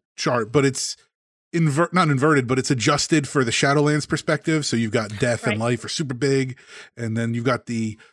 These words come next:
Speaker 1: it's not, not exactly an, O-, uh, an Ouroboros, but it's the, the snake kind of, you've got the li-, a live snake and a dead snake kind of twisting around in, like, an infinity shape,
Speaker 2: Mm-hmm.
Speaker 1: where you see, like, the live snake is eating the dead snake's tail and the dead snake is eating the live snake's tail. And it's not,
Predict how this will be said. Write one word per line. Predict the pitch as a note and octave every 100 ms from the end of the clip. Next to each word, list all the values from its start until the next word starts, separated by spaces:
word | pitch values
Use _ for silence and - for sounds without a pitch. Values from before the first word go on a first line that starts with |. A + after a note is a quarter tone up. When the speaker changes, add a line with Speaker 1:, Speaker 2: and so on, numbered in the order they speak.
| _ _ -
Speaker 1:
it's | C#3
not, | A3 -
not | A3+ C4
exactly | G#3 G#3 F#3+
an, | C#3
O-, | D3 -
uh, | C#3 C3 A#2
an | B2 B2
Ouroboros, | A#2+ B2 D#3+ E3+ F#3+ G3 -
but | - C#3
it's | C3 -
the, | - C3+ C3 A#2+
the | B2
snake | - D3 D#3 E3+ - - - _ _ -
kind | D3+
of, | C#3+ A#2
you've | C#3+
got | C#3+ C3
the | C3+
li-, | C3+ -
a |
live | C3+ D3+ F#3+ F3+
snake | G3 F3
and | D3+
a |
dead | C3 E3 E3+
snake | - C3+
kind | - D3
of | C#3
twisting | G3 - E3
around | D3 E3 D#3+
in, |
like, | C#3
an | B2
infinity | A2 - E3 F#3+
shape, | F3 G3 F#3+ F#3+ - _ _ _ _ -
Speaker 2:
Mm-hmm. | A#3
Speaker 1:
where | C#3 C3+
you | C3+
see, | - D3+
like, | C#3
the | C3
live | B2+ D3 D3
snake | - D3
is | B2+
eating | C#3+ B2+
the |
dead | G#2+ C#3+ -
snake's | D#3 C3
tail | D#3 C#3+
and | C3
the | G#2+
dead | G2 C#3
snake | - D3+
is | B2
eating | C3 A2+
the |
live | G#2+ C#3 -
snake's | D3 C3
tail. | - C#3 C3+
And | B2
it's | A2+
not, | G3